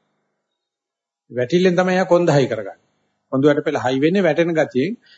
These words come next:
ඊට පස්සේ යා නැගිටිනවා. ඒ වගේ ඒ ගතිය, අ, ධර්ම හුරතලයක් විදිහට ගන්නයි කියන්නේ. පොඩි ළමයා වැටෙන එක අම්මා ගණන් ගන්නේ හුරතලයටනේ.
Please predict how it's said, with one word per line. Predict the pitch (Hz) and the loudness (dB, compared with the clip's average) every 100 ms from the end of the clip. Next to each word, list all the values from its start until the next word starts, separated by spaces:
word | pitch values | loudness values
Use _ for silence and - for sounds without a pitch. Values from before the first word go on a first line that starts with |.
| _ | _
ඊට | 175 196 | 2 4
පස්සේ | 220 208 233 | 4 4 2
යා | 233 | 2
නැගිටිනවා. | 214 175 127 95 - _ _ _ _ - | 0 -2 -4 -6 -20 _ _ _ _ 0
ඒ | 151 | 2
වගේ | 165 196 185 | 4 4 4
ඒ | 160 160 | 2 0
ගතිය, | 147 147 185 226 233 196 - _ - _ _ - | -2 -2 2 2 2 -2 -8 _ -20 _ _ -12
අ, | 160 135 135 | -6 -6 -6
ධර්ම | 139 127 135 175 208 | -6 -4 -2 0 2
හුරතලයක් | 165 175 180 196 202 196 | 4 2 2 2 2 0
විදිහට | 190 196 | 0 0
ගන්නයි | 147 123 110 | -2 -4 -6
කියන්නේ. | 101 - _ _ _ _ _ _ _ _ _ _ | -10 -14 _ _ _ _ _ _ _ _ _ _
පොඩි | 139 139 | 0 2
ළමයා | 156 160 139 | 2 2 0
වැටෙන | 131 151 | 0 -2
එක | 156 202 | -2 -4
අම්මා | 156 151 160 | -4 -6 -4
ගණන් | 160 165 | -4 -4
ගන්නේ | 170 175 | -4 -2
හුරතලයටනේ. | 147 175 208 202 202 190 170 | 0 2 2 2 2 -2 -4